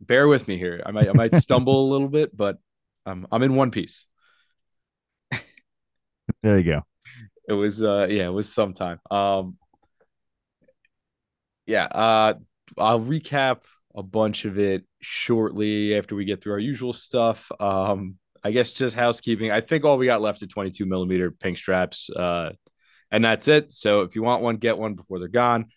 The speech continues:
Speaker 1: Shout out to everybody who wore one this weekend. It was cool running into some folks in the wild with them. Took a picture with at least one of 'em. Uh, it was neat. We were, I was walking around with Nick from Strap Habit at some point,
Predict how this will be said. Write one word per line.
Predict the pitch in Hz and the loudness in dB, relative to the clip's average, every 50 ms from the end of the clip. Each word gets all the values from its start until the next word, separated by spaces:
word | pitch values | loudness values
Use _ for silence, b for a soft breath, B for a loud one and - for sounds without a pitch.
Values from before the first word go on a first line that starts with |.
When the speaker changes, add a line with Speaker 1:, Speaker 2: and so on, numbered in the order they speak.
| _ _ _ _ _ | _ _ _ _ _
Speaker 1:
Shout | - - 135 127 123 | -6 0 2 2 2
out | 120 113 | 2 2
to | 127 | 0
everybody | 123 120 113 120 117 113 101 | -2 -2 0 0 0 0 -2
who | 110 | -4
wore | 110 107 107 110 107 | -4 -4 -2 -2 -2
one | 107 104 101 | -2 -4 -6
this | 104 98 - - | -6 -6 -2 0
weekend. | 147 156 - 143 143 135 131 | 0 0 2 2 2 2 2
It | 120 | 0
was | 110 104 - | -4 -8 -10
cool | _ - 131 127 123 | _ -4 -2 0 0
running | 120 113 110 107 107 | 0 0 -2 -2 -6
into | 95 - | -8 -12
some | - - 95 - _ - | -14 -16 -18 -14 _ -2
folks | 120 113 110 101 - - | 0 0 0 0 -4 -10
in | - - 110 | -8 -6 -4
the | 107 101 | -4 -2
wild | 98 107 117 120 120 120 117 107 | 0 2 4 4 6 4 4 4
with | 113 120 113 - | 2 0 0 0
them. | 123 117 113 107 107 104 95 101 _ _ _ _ _ | 0 -2 -2 -2 -4 -8 -12 -14 _ _ _ _ _
Took | - 110 95 | -10 -10 -10
a | 95 | -6
picture | - 120 113 - - 113 | -4 -4 -4 -4 -4 -6
with | 104 101 | -6 -6
at | 101 | -4
least | 104 110 104 - - | -4 -4 -4 -4 -4
one | 107 110 110 110 | -4 -2 -2 -2
of | 107 | 0
'em. | 107 107 107 104 101 98 - _ _ _ _ _ _ _ _ _ _ _ - | 0 0 0 -2 -4 -8 -12 _ _ _ _ _ _ _ _ _ _ _ -10
Uh, | - 98 95 95 92 | -6 -4 -2 -2 -2
it | 87 101 | -2 -4
was | 107 104 95 | -6 -6 -4
neat. | 110 113 110 113 - | -4 -2 -2 -2 -2
We | 107 107 | -4 -4
were, | 104 104 104 107 | -2 -2 0 0
I | 98 | 0
was | 104 104 95 | 0 0 0
walking | 104 113 110 104 - 110 | 0 0 0 0 -2 -4
around | 107 107 104 | -4 -4 -4
with | 101 | -4
Nick | 104 107 101 - | -6 -8 -8 -10
from | - 101 - | -12 -18 -12
Strap | - 113 104 101 98 - | -6 -2 -2 -2 -2 -2
Habit | 107 104 104 98 104 104 - _ _ _ - | -2 -2 -2 -2 -2 -4 -8 _ _ _ -12
at | 98 95 _ | -12 -12 _
some | - - - - 113 104 98 | -12 -12 -8 -6 -6 -6 -6
point, | - - 107 104 101 101 101 - | -8 -8 -8 -8 -6 -8 -10 -12